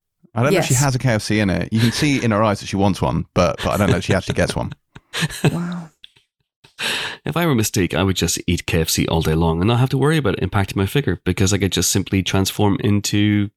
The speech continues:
Speaker 3: well, Mystique. So it'd be totally fine. That's how it works, right? With Mystique.
Speaker 2: I, I, and that's a very interesting philosophical question that I don't think the X-Men comics or cartoon or films have ever answered,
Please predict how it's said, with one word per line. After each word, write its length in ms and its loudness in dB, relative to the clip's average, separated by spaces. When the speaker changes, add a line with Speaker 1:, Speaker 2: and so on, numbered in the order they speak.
Speaker 3:
well, 300 2
Mystique. 500 -2
So 140 -2
it'd 80 0
be 80 0
totally 260 0
fine. 300 0
That's 160 0
how 120 0
it 40 0
works, 260 0
right? 260 0
With 140 -2
Mystique. 420 0
Speaker 2:
I, 120 2
I, 20 -4
and 300 -2
that's 180 0
a 60 0
very 200 2
interesting 520 0
philosophical 520 -2
question 380 0
that 80 -2
I 60 0
don't 180 2
think 140 -2
the 100 0
X-Men 420 0
comics 380 -2
or 100 0
cartoon 540 0
or 240 0
films 500 -2
have 100 -2
ever 180 0
answered, 540 -2